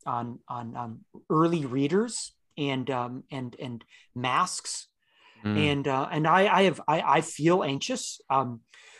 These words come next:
Speaker 1: uh, about, um, her teacher wearing a mask potentially. I don't know if her teacher will, about her having to wear a mask and learning to read. Um,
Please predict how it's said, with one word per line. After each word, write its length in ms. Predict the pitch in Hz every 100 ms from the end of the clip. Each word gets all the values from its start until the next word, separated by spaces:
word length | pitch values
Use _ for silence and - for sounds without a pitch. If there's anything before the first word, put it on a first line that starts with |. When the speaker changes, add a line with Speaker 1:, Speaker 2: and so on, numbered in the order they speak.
| -
Speaker 1:
uh, 140 | - 139
about, 520 | 143 113 135 135 131
um, 260 | 127 120 131 - -
her 100 | 147
teacher 420 | 147 185 170 196
wearing 380 | 147 147 170 190
a 20 |
mask 420 | 185 190 202 -
potentially. 440 | - 180 190 - 156
I 60 |
don't 220 | 135 139 170
know 100 | 147
if 120 | 151
her 60 | 147
teacher 280 | 147 -
will, 400 | 120 147 175 214
about 240 | 190 123 - -
her 100 | 190
having 180 | 190 180
to 60 |
wear 140 | 180 180
a 60 |
mask 360 | 175 185 190 - - - -
and 120 | 131
learning 260 | 156 156
to 140 | 143 123
read. 440 | 113 170 208 190 - - - - - - -
Um, 500 | 147 143 139 139